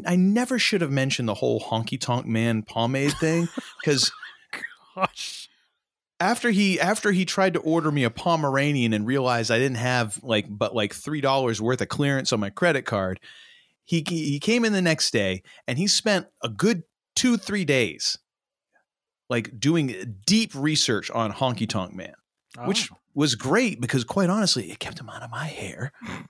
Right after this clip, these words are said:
Speaker 1: Problem is, day four, Honky Tonk Man sequin jumpsuit showed up.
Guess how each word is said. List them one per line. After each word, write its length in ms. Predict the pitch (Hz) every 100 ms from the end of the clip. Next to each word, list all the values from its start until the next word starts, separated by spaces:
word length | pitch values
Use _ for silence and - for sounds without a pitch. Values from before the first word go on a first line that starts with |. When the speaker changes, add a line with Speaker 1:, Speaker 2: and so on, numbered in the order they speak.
| _ _ _ _ _ _ _ _ _ _ -
Speaker 1:
Problem 320 | 240 233 196
is, 320 | 240 165 135
day 220 | 120 180
four, 680 | 151 - 294 180 98 101 - _ _ _ - _ _ _ _ _ _ _ _ _ _ -
Honky 360 | - 254 277 190
Tonk 240 | 180 185
Man 500 | 147 165 151 143 139
sequin 540 | - - 226 196 175 120
jumpsuit 720 | 101 202 208 - 143 98 -
showed 340 | - 127 107
up. 300 | 95 87 -